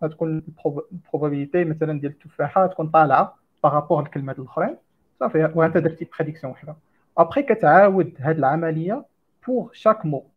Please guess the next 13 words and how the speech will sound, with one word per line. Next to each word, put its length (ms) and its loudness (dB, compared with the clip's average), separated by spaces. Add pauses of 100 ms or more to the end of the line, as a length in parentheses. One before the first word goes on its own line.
(180)
دونك 120 -8
تخيل 300 -6
معايا، 540 0 (160)
سورتو 280 -6
الا 100 -2
كان 160 -2
الموديل 320 -4
كبير، 400 -8 (260)
هادشي 160 -10
راه 60 -8
كياخذ 320 -6
الوقت 240 -8
بزاف. 440 -6